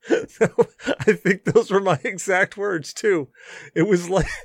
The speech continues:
it was like that beginning of Serenity where they're coming down through the atmosphere and you see the primary buffer panel fly off. <laughs> And you see Nathan Fillion go, "Was it the primary buffer panel? Did the pi-, primary buffer panel just fly off my go-around ship?" Like, literally, that was me driving. All of a sudden, it was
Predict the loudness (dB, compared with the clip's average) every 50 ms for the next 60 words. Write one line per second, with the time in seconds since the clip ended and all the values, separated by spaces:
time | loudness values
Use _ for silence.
0 | -20 -20 -20 -10 -6 -4 -2 -2 -2 -2 0 -2 0 0 0 0 0 0 0 -4
1 | -8 -10 -8 -4 -2 -2 0 0 0 0 0 0 0 -2 -4 -4 -2 -2 -2 -2
2 | -2 -4 -4 -4 -2 -2 0 0 0 -4 -2 -2 -2 -2 -2 -2 -2 -2 -4 -4
3 | -8 -10 -6 -4 -2 -2 -2 -2 -4 -6 -12 -10 -6 -6 -6 -6 -8 -12 -12 -10
4 | -10 -8 -8 -8 -6 -4 -4 -4 -4 -4 -4 -6 -4 -4 -4 -6 -4 -6 -10 -6
5 | -6 -6 -6 -6 -8 -10 -10 -12 _ _ _ _ -4 -2 0 0 0 -2 -4 -4
6 | -6 -8 -12 -18 -20 _ _ _ _ _ _ -20 -18 -12 -2 -2 -2 -2 0 -2
7 | -4 -4 -4 -8 -6 -4 -4 -2 0 -2 -2 -2 -4 -8 -10 -6 -4 -4 -4 -4
8 | -6 -6 -4 -4 -4 -4 -4 -8 -20 -20 -18 -10 -10 -10 -10 -10 -12 -6 -4 -4
9 | -2 0 0 0 2 2 0 0 -2 -4 -4 -6 -6 -8 -12 _ _ _ _ _
10 | _ -10 -6 -2 2 4 4 4 4 2 -2 -4 -2 0 0 0 2 2 2 2
11 | 0 -2 -2 -2 0 -2 -2 -4 -4 -6 -4 -2 0 0 0 0 -2 -2 -4 -2
12 | 0 0 0 0 0 -2 -2 -2 -2 -2 -2 -2 _ _ _ _ _ _ _ _
13 | _ _ _ _ _ _ _ _ _ _ _ -2 0 0 0 0 0 0 2 2
14 | 4 2 2 2 0 2 2 2 2 0 -2 -4 -4 -6 -6 -2 0 0 2 2
15 | 0 -2 -2 -2 -2 -4 -2 -2 -4 -4 -4 -6 -6 -6 -6 -8 -10